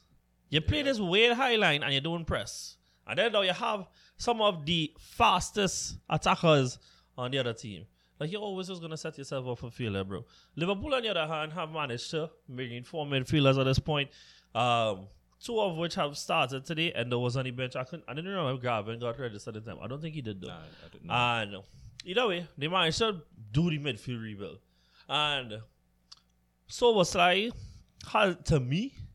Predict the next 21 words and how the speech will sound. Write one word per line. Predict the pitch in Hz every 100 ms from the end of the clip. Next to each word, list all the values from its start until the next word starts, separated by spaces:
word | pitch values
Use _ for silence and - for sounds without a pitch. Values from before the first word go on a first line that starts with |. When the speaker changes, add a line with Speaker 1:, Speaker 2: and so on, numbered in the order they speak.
| _ -
Speaker 1:
has | 101 104
looked | 127 131
pretty | - 165 127
good | 110 110
since | - 107
he | - 101
signed. | - 110 127 - - - -
Speaker 2:
Yeah. | 101
Speaker 1:
I've | 117
been | 113 101
very | 101 107 143 135 147
impressed. | 147 147 143 185 - _ - - -
And | - 131
I | 139
think | 156 175 156
that | 139
Uni-, | 139 139 127
that | 135 135
Liverpool | 143 127 120 170
have | 170 160 -
played | 175